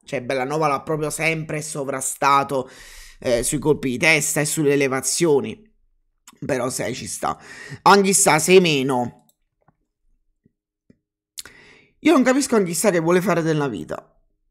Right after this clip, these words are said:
perché nel primo tempo è stato invisibile. Non ha vinto un contrasto, non ha fatto un cazzo.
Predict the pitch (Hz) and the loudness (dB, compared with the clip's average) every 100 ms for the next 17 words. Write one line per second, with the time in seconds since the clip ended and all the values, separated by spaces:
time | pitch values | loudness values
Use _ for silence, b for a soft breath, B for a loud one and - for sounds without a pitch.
0 | _ _ _ _ 262 254 - - 110 - | _ _ _ _ 2 2 0 -8 -8 -12
1 | _ 196 202 330 247 208 233 220 180 175 | _ 2 4 4 4 6 6 4 0 -2
2 | 170 165 151 143 127 110 104 110 101 _ | -2 -2 -2 -4 -6 -8 -8 -8 -10 _
3 | _ _ _ _ _ _ _ _ _ _ | _ _ _ _ _ _ _ _ _ _
4 | - 190 170 160 156 139 143 131 135 135 | 0 2 2 -2 -2 -4 -4 -4 -4 -4
5 | 151 147 156 147 127 123 - | -6 -6 -6 -8 -8 -8 -10